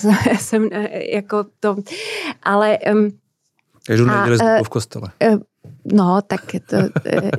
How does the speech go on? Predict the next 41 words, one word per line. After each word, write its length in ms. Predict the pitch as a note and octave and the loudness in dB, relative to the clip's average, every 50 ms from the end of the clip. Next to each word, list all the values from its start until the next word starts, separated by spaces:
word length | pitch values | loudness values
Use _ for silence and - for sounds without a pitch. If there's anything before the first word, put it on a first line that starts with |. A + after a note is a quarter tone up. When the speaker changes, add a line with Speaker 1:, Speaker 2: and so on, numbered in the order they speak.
| - - | -6 -6
Speaker 1:
<laughs> 260 | - - - - - | -6 -6 -6 -2 0
ne, 260 | A#2+ F#3+ F#3 G3 A3+ C4+ | 2 2 2 2 4 4
jo, 100 | C#4+ C4 | 2 2
t-, 140 | A3 - - | 2 4 4
jo, 100 | B3 B3 | 4 2
přesně 360 | A#3+ - C#4 C4+ - C#4 B3+ | 4 2 2 2 4 4 4
tak, 160 | A3+ A3+ - - | 4 2 2 2
to 80 | - | 2
je 140 | A3+ A3 A3 | 4 4 4
i 100 | - A#3 | 4 4
další, 440 | G3+ G#3+ G3+ A3 G#3+ - C4+ C4 A#3+ | 2 2 2 0 0 0 0 2 2
já 260 | A3 G#3 G3 G3 - - _ | 2 2 2 0 -2 -4 _
vlastně 280 | - G3 G3 - A3 G#3 | -4 -4 -2 0 0 0
se 140 | G3 - A3+ | 2 4 4
ne, 140 | G#3+ G3 F#3 - _ - - | 4 4 2 0 _ -12 -8
mm, 320 | - - - G3 G3 G3 F#3 - - - - - - - - - | -6 -4 -2 -2 0 -2 -2 -2 -4 -4 -4 -4 -4 -4 -4 -4
jako, 220 | - - - G3+ | -6 -4 0 0
eh, 240 | G3+ G3+ - - - - - - - | 0 2 2 0 -2 -4 -6 -8 -10
s-, 160 | - - - - | -12 -14 -14 -14
s-, 220 | - - - - - - E3+ - - - - G3 F#3+ | -14 -16 -20 -16 -8 -8 -6 -4 -2 -2 -2 0 2
nejsem 340 | F#3+ F3+ E3+ - - G#3 G3 | 2 0 0 0 0 0 2
věřící 460 | F#3 F3+ F3+ - G3+ G3 - - G#3 | 2 2 2 2 0 -2 0 -2 -2
člověk, 560 | - - - F#3+ A3 B3+ A#3+ - - - - - | -2 -2 0 0 4 4 4 2 2 -4 -8 -6
jo, 180 | - E3 F3+ - - | -6 -4 -4 -6 -8
třeba. 320 | - - - F#3+ E3 - | -8 -4 -2 0 4 4
Speaker 2:
A 40 | C#3 | 4
myslí-, 200 | C3+ - D#3+ D3+ D#3 | 4 4 2 2 2
myslíte 280 | C#3 - - D#3 E3+ | 2 2 4 4 4
to 100 | D3+ D#3+ | 4 2
teda 180 | D3+ - D3+ - | 2 2 2 2
Speaker 1:
A 40 | F#3 | 4
Speaker 2:
tak, 140 | D#3 C#3+ B2+ | 2 2 0
že 80 | - | 0
ta, 100 | - D#3 - | -2 0 2
že 120 | C3+ A#2+ | 2 2
ta 100 | C3 - | 2 4
média 340 | D3+ D3 C3+ C3 C#3 D3 C#3+ | 4 4 6 6 6 4 4
vlastně 300 | C3+ C#3 C3 - - D3 | 4 2 2 2 4 4
nakonec, 380 | C#3 B2+ - F3 C#3 C#3 C3 - | 4 4 4 4 4 4 4 2
nebo, 220 | D3 C3+ C3 A#2 - | 2 4 4 4 4
eh, 240 | A2+ G#2+ G#2+ G#2 | 4 4 4 2